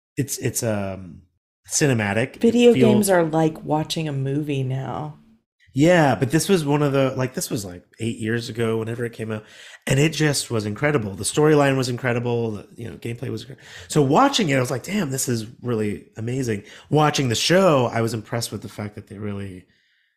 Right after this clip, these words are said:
Speaker 1: tried to stay true to a lot of the feeling and shots in it. So there are,
Speaker 2: Oh, that's
Speaker 1: you can s-,
Speaker 2: interesting.
Speaker 1: some scenes are, like, shot for shot from the video game. You can,
Speaker 2: Wow.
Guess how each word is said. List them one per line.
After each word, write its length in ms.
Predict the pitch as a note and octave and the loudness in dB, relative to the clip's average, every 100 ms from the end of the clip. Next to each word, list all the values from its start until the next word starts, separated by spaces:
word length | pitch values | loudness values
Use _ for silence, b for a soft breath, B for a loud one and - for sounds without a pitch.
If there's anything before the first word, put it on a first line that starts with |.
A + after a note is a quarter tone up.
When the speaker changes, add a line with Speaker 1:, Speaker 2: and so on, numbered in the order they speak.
| _ _ _ - | _ _ _ -10
Speaker 1:
tried 420 | - C3+ B2 A2+ | -4 0 0 0
to 60 | |
stay 240 | G#2+ - G#2+ | -2 -2 -2
true 520 | - A2+ A2 B2+ E3+ | -2 -2 0 0 0
to 340 | F3 A#2+ G#2+ - | -2 -2 -2 -4
a 80 | A2 | -4
lot 300 | G#2 G#2 G#2 | -2 -2 -4
of 120 | G2+ | -6
the 480 | G#2+ G2+ G2 G2 - _ _ _ _ _ _ _ _ | -6 -6 -8 -12 -16 _ _ _ _ _ _ _ _
feeling 520 | - B2+ A#2 A2+ G#2+ | -4 0 2 2 0
and 140 | G2 | -2
shots 480 | - - G2 G2+ - | -4 -2 -2 -2 -2
in 100 | C3 | 0
it. 180 | C#3+ C#3+ | 0 0
So 120 | C#3+ | 0
there 220 | B2 D#3 | 2 4
are, 180 | D#3+ A#2 | 4 2
Speaker 2:
Oh, 160 | G#3 G#3 | 0 0
that's 220 | F#3 F#3+ | 2 4
Speaker 1:
you 80 | D3 | 4
can 120 | F#3+ | 4
s-, 60 | F3+ C#3 D3+ | 4 2 -2
Speaker 2:
interesting. 240 | - D3+ | -8 -6
Speaker 1:
some 300 | E3 - D#3+ | -2 2 2
scenes 340 | E3 E3+ D#3+ C#3 | 2 2 2 2
are, 80 | B2 | 2
like, 180 | A2 | 0
shot 460 | - - C3+ C#3 - | -2 -2 0 0 -2
for 120 | C3 | -6
shot 440 | A#2 C3 A#2 G#2+ - | -4 0 0 0 -6
from 260 | B2 A2+ | -6 -4
the 60 | G#2+ | -6
video 300 | F#2+ G#2 G2 | -6 -6 -6
game. 400 | F2 C#2+ C2+ - _ b b b | -8 -16 -18 -20 _ b b b
You 80 | E3+ | 0
can, 260 | D#3+ C3 | 2 2
Speaker 2:
Wow. 300 | A2+ D3+ - | 2 -2 -8